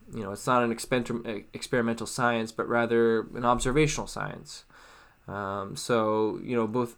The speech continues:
uh, inductive, meaning, you know, coming to general conclusions for particular observations, and deductive reasoning because,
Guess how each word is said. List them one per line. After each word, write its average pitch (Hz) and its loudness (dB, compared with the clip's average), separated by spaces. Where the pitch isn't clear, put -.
uh, 113 -8
inductive, 120 -2
meaning, 110 -2
you - -14
know, - -12
coming 123 -2
to 120 -4
general 117 0
conclusions 120 0
for 120 -8
particular 113 -4
observations, 147 -2
and 147 2
deductive 135 0
reasoning 127 -2
because, 117 -6